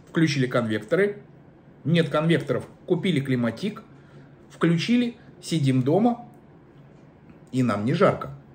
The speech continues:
Ну, у нас своя проблема теплоизоляция в доме. Вот, э, сейчас ничего не сделать. Щас придет, э, уже где-нибудь сентябрь-октябрь.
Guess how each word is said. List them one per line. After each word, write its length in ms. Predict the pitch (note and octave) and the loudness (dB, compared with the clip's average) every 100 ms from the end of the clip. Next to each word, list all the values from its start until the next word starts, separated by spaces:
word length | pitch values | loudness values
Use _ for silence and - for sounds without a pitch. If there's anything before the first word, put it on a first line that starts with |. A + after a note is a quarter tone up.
| - - - - - - - - | -20 -20 -20 -20 -20 -20 -16 0
Ну, 180 | D3+ F#3+ | 4 6
у 60 | |
нас 220 | G3+ E3+ | 6 2
своя 380 | - G#3+ A3 D3 | 4 4 6 6
проблема 420 | C3+ E3 F3 E3 B2+ | 4 4 4 2 0
теплоизоляция 800 | - C3+ C#3 C3+ D#3 C3+ - C3+ | -2 0 2 2 2 0 -2 -2
в 60 | |
доме. 280 | C#3+ C3+ F2 - - - - - | 0 -2 -2 -10 -20 -20 -20 -6
Вот, 220 | D3+ C#3+ | -4 -2
э, 460 | D3 C#3 C#3 C3+ C3+ | 0 2 2 2 0
сейчас 640 | C3 F3+ G3 D3+ C#3 - - | -2 -2 2 2 0 -10 -12
ничего 360 | D3 D#3+ E3 C#3 | -6 -4 -2 0
не 140 | C3 | 0
сделать. 440 | C3+ D3 A3 A#3 - - - - - - - - - | 0 2 2 2 -2 -18 -20 -20 -20 -20 -20 -20 -8
Щас 260 | - D3 | 0 0
придет, 480 | - D3+ D3 C#3 C#3 | 0 -4 0 -2 -2
э, 180 | A#2 A2 | -4 -4
уже 260 | A2 C3 C#3+ | -2 0 0
где-нибудь 440 | B2+ B2 A#2+ A2+ | -2 -2 -4 -6
сентябрь-октябрь. 920 | - E3 F3+ C#3 D3 E3 - A#3+ G#3+ | -4 0 2 2 2 0 2 2 2